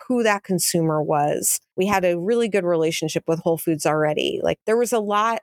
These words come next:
that we had done. You know, we had a co-packer that invested in the business, which meant that we were able to produce. You know, they didn't raise our prices when everything went to hell. You know, like, there was a lot of groundwork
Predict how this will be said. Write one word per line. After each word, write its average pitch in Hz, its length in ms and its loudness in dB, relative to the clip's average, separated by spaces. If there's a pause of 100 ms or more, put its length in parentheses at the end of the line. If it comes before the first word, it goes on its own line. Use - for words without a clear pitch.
that 185 180 0
we 180 180 0
had 170 160 -2
done. 156 520 0
You 190 80 2
know, 156 100 4
we 180 140 0
had 180 180 2
a 170 40 -4
co-packer 180 640 0
that 151 180 2
invested 160 500 0
in 160 120 2
the 175 80 0
business, 180 540 2
which - 200 -2
meant 160 240 0
that 151 220 0
we 175 100 2
were 160 220 2
able 160 280 2
to 196 140 -2
produce. - 720 0 (140)
You 175 80 2
know, 156 360 0
they 170 200 4
didn't 165 300 -2
raise 185 260 2
our 208 100 -2
prices 185 540 0
when 151 520 0 (320)
everything 156 600 2
went - 240 -2 (300)
to - 120 0
hell. - 460 0
You 196 120 0
know, 170 200 0
like, - 280 -2 (400)
there 240 120 2
was 233 180 0
a 196 60 2
lot 180 300 0
of 165 160 -4
groundwork 165 540 0